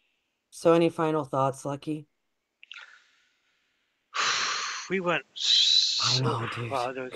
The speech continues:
Speaker 2: so
Speaker 1: <laughs> I
Speaker 2: many.
Speaker 1: know.
Speaker 2: We meandered, but again, it, it comes down to you've gotta believe in yourself,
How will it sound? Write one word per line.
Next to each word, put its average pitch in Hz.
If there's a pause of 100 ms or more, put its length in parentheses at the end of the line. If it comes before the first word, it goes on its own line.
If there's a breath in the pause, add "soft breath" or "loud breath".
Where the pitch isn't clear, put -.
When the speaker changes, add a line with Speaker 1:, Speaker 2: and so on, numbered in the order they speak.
Speaker 2:
so 165
Speaker 1:
<laughs> -
I -
Speaker 2:
many. 139
Speaker 1:
know. 135
Speaker 2:
We 139
meandered, 143
but 131
again, 147
it, 135
it 135 (120)
comes 143
down 151
to 143 (1200 loud breath)
you've 170
gotta 175 (400)
believe 165
in 175
yourself, 143